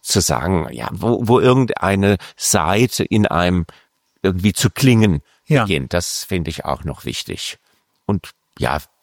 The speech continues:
Speaker 1: das andere habe ich vielleicht schon gesagt, das ist ja auch möglich. Man kann in die Mystikgesellschaft der Freunde christlicher Mystik oder was vergleichbar
Speaker 2: Ja.
Speaker 1: eintreten, kann zu den Jahrestagungen fahren. Und da gibt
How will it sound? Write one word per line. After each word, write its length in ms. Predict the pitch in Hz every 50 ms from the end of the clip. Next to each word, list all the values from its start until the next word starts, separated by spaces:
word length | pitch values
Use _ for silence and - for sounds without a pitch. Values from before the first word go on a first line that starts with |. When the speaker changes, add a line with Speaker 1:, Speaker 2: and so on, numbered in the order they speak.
| _ _ _ _ _ _ _
Speaker 1:
das 380 | - - - - - - - -
andere 300 | - 69 60 - - -
habe 140 | 58 - 90
ich 160 | - - -
vielleicht 380 | - - - 65 55 62 69 -
schon 120 | - 73
gesagt, 280 | 69 69 78 87 95 92
das 200 | 85 - - - _ _ _ _
ist 180 | - - - -
ja 120 | - 50
auch 120 | 55 - -
möglich. 420 | 92 87 117 - - - - -
Man 160 | - 90 85
kann 180 | 80 82 80 78
in 120 | 71 69
die 160 | 67 76 69 - - _ - _ _
Mystikgesellschaft 1080 | 120 131 147 - - 139 113 - - _ - 104 - - 101 104 - - 104 - -
der 100 | - 92
Freunde 320 | - - 92 92 90 82 85
christlicher 500 | - - 113 101 - - 104 80 71 71
Mystik 440 | 87 113 156 185 - - 165 131 131
oder 220 | 110 98 95 90
was 180 | 90 95 - -
vergleichbar 640 | 101 92 - 98 95 117 151 - - 107 113 76 - 104 107 110 110 - -
Speaker 2:
Ja. 140 | 131 131 123
Speaker 1:
eintreten, 540 | 110 - 113 107 107 104 - - 107 90 - _ _ _ _
kann 140 | - 82 76
zu 100 | - 82
den 120 | 78 80 82
Jahrestagungen 1000 | 85 87 107 120 110 104 - - - 95 92 90 90 90 90 85 82 85 80 78 - - _ _ _
fahren. 560 | - - - 87 76 73 73 73 73 73 - - _ _ _
Und 120 | - - 80
da 80 | 80
gibt 180 | 71 101 -